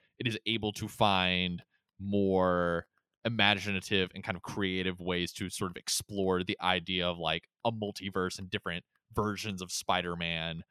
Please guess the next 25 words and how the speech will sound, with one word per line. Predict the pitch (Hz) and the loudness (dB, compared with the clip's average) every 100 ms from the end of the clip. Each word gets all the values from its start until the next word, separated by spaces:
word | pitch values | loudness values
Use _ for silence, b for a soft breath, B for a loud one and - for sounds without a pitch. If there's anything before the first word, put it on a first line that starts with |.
| _ | _
both | 170 175 - | 12 12 10
visually | 131 156 139 139 131 | 10 10 10 4 4
and | - 120 120 | 4 2 2
in | 110 | 0
its | 101 - | -2 -2
storytelling, | - - 120 110 104 101 92 90 87 85 _ _ | -2 2 4 4 2 0 0 0 -4 -8 _ _
than | 107 113 95 87 98 | -2 0 0 -4 -2
this | 104 101 | -2 -2
movie | 95 90 87 | -4 -2 -4
is | 85 | -4
necessarily | 87 82 85 - 82 80 80 | -6 -6 -6 -2 -2 -2 -4
able | 87 85 78 | -4 -4 -8
to. | - 78 80 80 - _ _ _ _ _ - | -10 -8 -6 -6 -8 _ _ _ _ _ 0
Um, | 101 98 95 92 92 90 90 - _ _ _ _ _ _ _ _ _ _ _ _ _ _ _ _ _ _ _ _ - | 4 6 6 4 2 -2 -6 -10 _ _ _ _ _ _ _ _ _ _ _ _ _ _ _ _ _ _ _ _ 2
I | 151 | 4
just | 185 269 | 6 6
kind | 277 269 | 8 6
of | |
found | - 180 196 | 8 8 8
this | 175 | 6
movie | 175 156 | 6 6
kind | 151 151 | 6 4
of | 123 | 4
visually | 104 135 135 123 104 | 4 4 4 2 2
flat, | - 101 90 143 - | -2 0 6 6 4